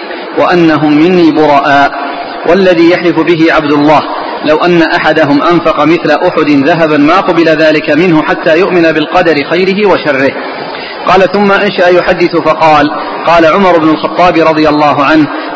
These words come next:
كنا عند رسول الله صلى الله عليه وسلم، فجاء رجل شديد بياض الثياب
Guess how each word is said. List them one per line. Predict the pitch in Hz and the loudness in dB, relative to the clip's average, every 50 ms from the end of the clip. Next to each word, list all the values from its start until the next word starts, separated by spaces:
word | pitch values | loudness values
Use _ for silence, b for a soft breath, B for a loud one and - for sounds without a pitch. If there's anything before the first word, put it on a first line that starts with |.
| - | -2
كنا | - 202 202 185 180 170 156 | 0 0 2 2 2 2 0
عند | 160 190 185 170 | 0 0 2 2
رسول | 165 160 156 - - 180 175 165 | 2 2 0 0 0 0 0 0
الله | 160 165 170 180 175 170 165 - | 2 2 2 2 2 0 0 0
صلى | 175 165 160 160 | 0 0 2 2
الله | 156 156 170 180 170 160 160 | 2 2 4 2 2 2 2
عليه | 151 156 156 151 143 147 | 2 0 0 0 0 0
وسلم، | 143 135 - - 170 170 151 147 147 147 143 - B B B B - - | 0 -2 -2 0 0 0 2 2 2 0 0 -2 B B B B -4 -4
فجاء | 147 147 180 190 180 170 170 185 | -2 0 2 2 4 4 2 2
رجل | 196 175 175 170 160 156 - | 2 2 0 0 0 0 0
شديد | 160 156 170 180 170 | 0 0 0 0 2
بياض | 165 156 156 160 170 175 160 | 2 2 2 4 2 2 0
الثياب | 151 - - 151 147 156 156 151 143 139 | -2 -2 -2 -2 0 2 2 2 2 0